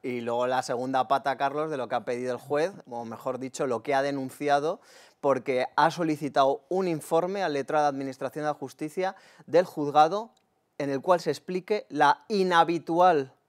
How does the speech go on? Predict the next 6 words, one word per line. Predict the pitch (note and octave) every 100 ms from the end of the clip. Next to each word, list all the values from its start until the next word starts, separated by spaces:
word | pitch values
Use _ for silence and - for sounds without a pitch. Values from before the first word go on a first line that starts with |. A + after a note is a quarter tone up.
| _ _
actitud | D3 C#3+ - D3 D3 A3 C4+ - -
del | C3+ C#3
fiscal | - C3+ - F#3 E3
del | D3+
caso, | D3 F3+ - A3 A3 _ _ _ _ _ -
visitando | D3 E3 F3 D#3+ F3 D#3+ C3+ A#2+ G2+